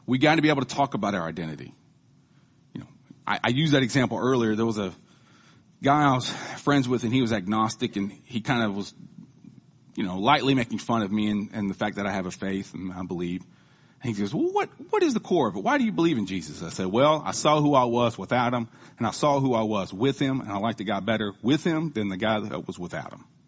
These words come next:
I, I can't simplify it more than that.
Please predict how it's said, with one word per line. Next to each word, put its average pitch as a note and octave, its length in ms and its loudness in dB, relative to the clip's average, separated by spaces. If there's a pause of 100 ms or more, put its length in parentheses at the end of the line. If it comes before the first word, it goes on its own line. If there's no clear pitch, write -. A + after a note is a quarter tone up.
(1080)
I, - 200 -10
I - 20 -6
can't A2 320 -2 (280)
simplify D3 500 2
it - 60 -2
more A#2 200 2
than A2 160 0
that. F2 200 -6